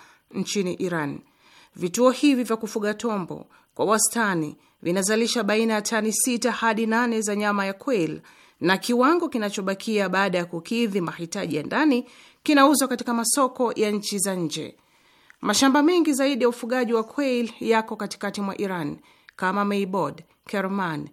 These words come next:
Yazd na Rorestan. Mikoa ya Kermanshah, Tehran, Azerbaijani Magharibi na Zanjan ni miongoni mwa vituo muhimu vya ufugaji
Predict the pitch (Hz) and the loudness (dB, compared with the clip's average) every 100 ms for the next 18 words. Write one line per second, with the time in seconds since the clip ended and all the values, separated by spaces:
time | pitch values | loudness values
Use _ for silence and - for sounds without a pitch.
0 | _ - 170 196 190 170 - 170 _ _ | _ -10 -4 -2 -2 -2 -6 -12 _ _
1 | 156 160 - 156 175 180 190 170 - 147 | -6 -4 -4 -2 0 2 0 -4 -8 -10
2 | 143 147 - _ _ _ _ - 190 202 | -10 -14 -18 _ _ _ _ 0 0 4
3 | 254 240 233 240 220 220 220 - 233 170 | 6 6 4 2 2 0 -2 -2 -2 -4
4 | - - 185 202 202 214 190 156 - _ | -6 -8 -8 -4 -2 -2 -2 -4 -8 _
5 | _ - 160 185 208 208 233 226 214 202 | _ -6 -4 0 0 2 2 2 0 0
6 | 208 208 165 - - _ 170 175 202 202 | -2 -2 -2 -6 -10 _ -6 -2 -2 -2
7 | 202 196 165 143 - _ _ - 165 185 | -2 -2 -2 -4 -10 _ _ -6 -2 0
8 | 190 185 208 190 180 170 175 202 180 170 | 0 0 0 0 -2 -4 -4 -4 -2 -4
9 | - 233 226 220 220 _ _ _ - 175 | -2 0 0 0 -6 _ _ _ -6 -2
10 | 170 - 160 165 160 147 147 143 | -2 -2 -6 -4 -4 -4 -8 -12